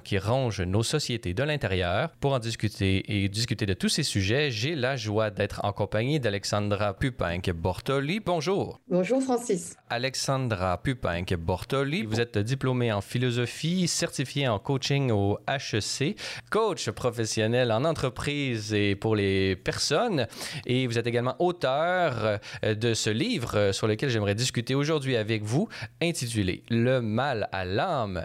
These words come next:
Speaker 1: l'ascédie de la mélancolie à la joie, publié aux éditions du CERF. Alors, euh, Alexandra Pupinck-Bortoli, euh, j'aimerais peut-être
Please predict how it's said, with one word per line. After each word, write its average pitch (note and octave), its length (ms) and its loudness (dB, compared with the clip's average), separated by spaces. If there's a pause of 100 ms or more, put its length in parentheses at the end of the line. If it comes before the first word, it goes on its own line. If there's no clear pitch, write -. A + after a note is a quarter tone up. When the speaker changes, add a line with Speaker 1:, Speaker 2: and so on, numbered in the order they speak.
Speaker 1:
l'ascédie B2 760 0 (280)
de G#2 180 0
la G2 160 2
mélancolie A#2+ 840 0
à A#2+ 120 0
la F#2+ 200 0
joie, F#2+ 320 0 (280)
publié A#2 480 0
aux G#2 140 2
éditions A2 840 0 (240)
du G#2 380 2
CERF. F2+ 640 0 (320)
Alors, A2 260 0
euh, G#2 280 2
Alexandra C3 840 2
Pupinck-Bortoli, B2 1160 -2
euh, G2+ 300 2
j'aimerais A#2 540 2
peut-être D3 360 -2